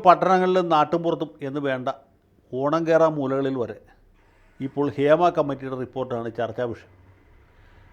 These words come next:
ജസ്റ്റിസ് ഹേമ എന്ന് പറഞ്ഞ ഒരു ന്യായാധിപ ഉണ്ടെന്ന് തി-, ഇന്നലെ വരെ അറിയാതിരുന്ന ആളുകൾ വരെ ഇപ്പോൾ അവരുടെ നിഷ്പക്ഷതയെക്കുറിച്ചും നീതിബോധത്തെക്കുറിച്ചും അവരുടെ റിപ്പോർട്ട് വഴിക്ക്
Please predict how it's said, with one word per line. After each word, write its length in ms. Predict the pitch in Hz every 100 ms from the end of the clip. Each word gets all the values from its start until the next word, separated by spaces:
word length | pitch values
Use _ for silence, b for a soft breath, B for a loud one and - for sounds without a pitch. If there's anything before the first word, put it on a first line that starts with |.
| - 117
ജസ്റ്റിസ് 400 | 135 - 175 -
ഹേമ 340 | 131 139 165 160 - -
എന്ന് 260 | 139 143 143 143
പറഞ്ഞ 240 | 135 135 135 127
ഒരു 160 | 123 120 - - b b b b b
ന്യായാധിപ 580 | 131 139 147 160 160 143 165 139
ഉണ്ടെന്ന് 320 | 135 131 143 -
തി-, 140 | - 143
ഇന്നലെ 240 | 143 165
വരെ 180 | 165 156 139
അറിയാതിരുന്ന 420 | 135 143 147 147
ആളുകൾ 300 | 127 120 123
വരെ 120 | 110 - - - - b b b b -
ഇപ്പോൾ 300 | 147 165 156
അവരുടെ 680 | 143 151 147 143 131 - -
നിഷ്പക്ഷതയെക്കുറിച്ചും 880 | 135 - 151 - 151 151 131 175 - _ _ _ _ _ _ 139
നീതിബോധത്തെക്കുറിച്ചും 880 | 151 165 170 160 156 151 139 113 - _ _ -
അവരുടെ 360 | 135 147 156 151
റിപ്പോർട്ട് 440 | 143 135 156 156
വഴിക്ക് 360 | 151 139 135